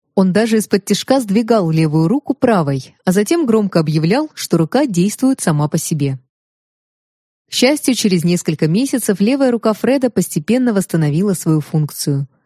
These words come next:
Вместе с врачом Фред смеялся над былыми попытками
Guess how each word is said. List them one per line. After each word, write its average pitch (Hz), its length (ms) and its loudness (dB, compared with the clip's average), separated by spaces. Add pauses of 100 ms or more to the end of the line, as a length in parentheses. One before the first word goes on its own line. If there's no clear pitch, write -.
(180)
Вместе 170 320 0
с 156 100 -4
врачом 277 520 0
Фред 294 280 0
смеялся 247 540 0
над 165 180 0
былыми 180 360 0
попытками 208 680 -2